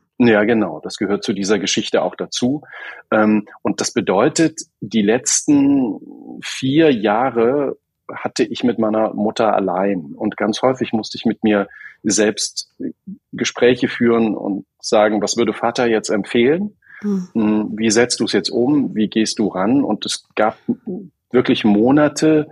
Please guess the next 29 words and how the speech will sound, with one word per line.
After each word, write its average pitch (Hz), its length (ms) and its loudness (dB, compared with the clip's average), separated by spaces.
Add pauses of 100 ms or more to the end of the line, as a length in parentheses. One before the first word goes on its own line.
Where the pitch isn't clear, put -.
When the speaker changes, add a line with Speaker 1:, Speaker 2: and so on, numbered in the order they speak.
(300)
Speaker 1:
wo 101 240 0
ich 104 80 -4
mit 113 140 2
meiner 107 160 4
Mutter 107 260 2
nicht 98 140 -2
kommunizieren 98 760 -2
konnte, - 600 -8
weil 85 200 -4
es 87 160 -2
ein, 87 360 -2 (460)
man 95 340 -2
muss 92 220 2
wissen, 107 200 2
Chorea 92 400 2
Huntington 98 420 0
verändert 101 420 0
die 104 60 0
Persönlichkeit 98 800 0
so 101 300 0
sehr, 95 420 2 (320)
weil 95 200 2
es 95 140 0
ein, 92 480 0 (460)
ein 92 180 -2
Schreien, 101 680 0
ein 95 180 -2
Anklagen, 90 1040 0
ein 95 440 -2